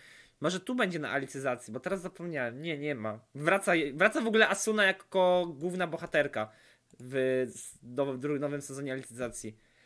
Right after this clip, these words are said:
I, Yujio, o, Yujio. Yujio. W ogóle motyw tutaj, że Kirito zostaje otruty, dlatego on wchodzi do tego świata takiego, to nie jest gra. To jest świat zbudowany na podstawie gry. I mamy tu jakąś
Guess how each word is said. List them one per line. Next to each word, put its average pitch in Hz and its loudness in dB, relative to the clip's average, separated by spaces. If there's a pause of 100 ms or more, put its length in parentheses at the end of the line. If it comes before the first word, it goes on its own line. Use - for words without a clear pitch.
(220)
I, 190 0
Yujio, 170 6
o, 165 6
Yujio. 135 -2 (2250)
Yujio. 143 0 (600)
W 160 -4
ogóle 349 6 (380)
motyw 254 8
tutaj, 262 4
że - -2
Kirito 220 -2
zostaje 208 4
otruty, 165 0 (100)
dlatego 170 2
on 208 0
wchodzi 240 4
do 185 -8
tego 185 2
świata 190 2 (720)
takiego, 196 0
to 226 2
nie 320 2
jest 359 2
gra. 151 2 (240)
To 262 6
jest 440 6
świat 254 4
zbudowany 190 4
na 165 -2
podstawie 156 -2
gry. 143 0 (680)
I 185 4
mamy 269 6
tu - 4
jakąś 240 2